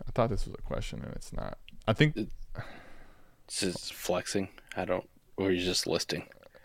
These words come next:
Speaker 1: So hold on. I'm, let me, let me go through and see if there, if I can find the question. I think this is just a big conversation between people in the, um,
Speaker 2: Okay.
Speaker 1: in the
Speaker 2: Next.
Speaker 1: chat. Sorry about that. I'm trying to find it here.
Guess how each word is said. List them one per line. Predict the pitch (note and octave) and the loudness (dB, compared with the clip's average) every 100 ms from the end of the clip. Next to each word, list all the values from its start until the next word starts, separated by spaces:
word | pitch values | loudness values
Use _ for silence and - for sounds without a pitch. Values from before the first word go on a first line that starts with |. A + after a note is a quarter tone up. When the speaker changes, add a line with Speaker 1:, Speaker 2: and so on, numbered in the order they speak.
| - - | -20 -10
Speaker 1:
So | - G#2+ | 2 6
hold | F#2+ F2+ | 8 8
on. | F#2 | 8
I'm, | G#2 - | 6 4
let | A2 | 4
me, | G2+ F#2 | 4 2
let | F#2 | -2
me | F#2 | 0
go | F2 | 0
through | F2+ E2+ | 0 -2
and | - | 0
see | E2+ | -2
if | |
there, | - D#2+ - | -2 -4 -4
if | - | -6
I | D#2 | -6
can | C#2+ | -6
find | - - C#2+ A#1+ | -8 -6 -6 -6
the | |
question. | - B1 - - G#2 | -6 -6 -6 -4 2
I | |
think | E3+ F3 | 4 8
this | A#2+ G2 | 8 8
is | F2+ | 4
just | F#2+ F2 | 2 2
a | |
big | E2+ F#2 F2 | 4 4 4
conversation | F2+ E2+ E2 - E2 F2 | 4 4 2 2 2 0
between | - - F2+ | -4 -4 -2
people | - - D#2+ | -2 0 0
in | D2 | 0
the, | C2 C#2 | 0 -2
um, | G1+ G1+ - - | -2 -4 0 8
Speaker 2:
Okay. | G#2 - - - - - - - - - - - | 8 6 -2 -4 -4 -4 -6 -6 -8 -12 -12 -4
Speaker 1:
in | - | 12
the | |
Speaker 2:
Next. | A#2 A#2+ - | 12 12 10
Speaker 1:
chat. | - - | 2 -2
Sorry | - C2+ | 0 2
about | - - - | 2 0 0
that. | - - - - - - - - - - - - - - - - | -2 -2 -4 -4 -6 -10 -20 -20 -20 -20 -20 -20 -20 -16 -8 -2
I'm | G2 | 4
trying | G#2+ F2+ | 8 8
to | E2 | 6
find | D#2+ D#2+ | 2 0
it | F#2 | 0
here. | F2 | 0